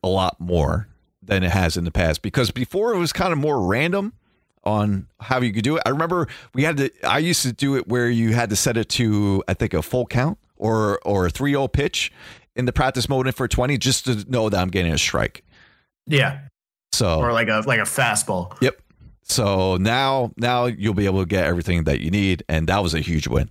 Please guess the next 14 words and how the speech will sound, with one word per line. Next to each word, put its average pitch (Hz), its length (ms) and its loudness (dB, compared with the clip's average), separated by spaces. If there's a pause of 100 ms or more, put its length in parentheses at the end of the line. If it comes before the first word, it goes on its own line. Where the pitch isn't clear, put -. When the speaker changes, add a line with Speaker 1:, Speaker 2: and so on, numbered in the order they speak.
Speaker 1:
That 90 160 0
was 80 180 -2
really 82 500 0
big. 55 320 -8 (1000)
Speaker 2:
That'll 139 260 0
be, 127 180 0
yeah, 131 200 2
that'll 135 200 2
be 135 80 0
great 143 500 0
just 139 280 2
for, 117 420 0 (440)
you 151 120 0
know, 110 200 0